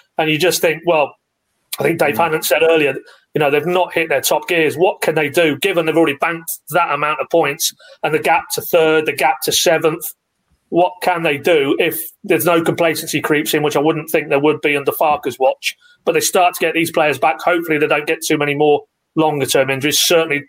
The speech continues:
Speaker 1: no key players. I mean, heaven forbid if Teemu Pukki, uh, did anything that required he was out for a, for a period of time. Um,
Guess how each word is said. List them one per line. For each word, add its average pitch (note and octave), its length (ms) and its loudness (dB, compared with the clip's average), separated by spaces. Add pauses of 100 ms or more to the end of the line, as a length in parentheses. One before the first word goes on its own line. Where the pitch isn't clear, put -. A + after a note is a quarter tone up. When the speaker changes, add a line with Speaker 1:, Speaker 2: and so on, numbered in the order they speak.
Speaker 1:
no D#3 320 0
key D#3+ 240 -2
players. C3 340 0
I D3 60 0
mean, C3+ 200 -4 (260)
heaven D3 220 -2
forbid D#3 280 0
if D3 80 -2
Teemu D3+ 320 0
Pukki, D3 480 2
uh, C3 200 2 (360)
did D3+ 140 2
anything C#3+ 320 0
that D#3 240 -4
required D3+ 420 2
he D3+ 100 0
was C#3 120 0
out C#3+ 200 2
for C#3+ 180 2
a, C#3 80 0
for D3 120 0
a B2+ 60 0
period C#3 260 0
of B2+ 120 -4
time. C#3 240 2 (420)
Um, D3 280 0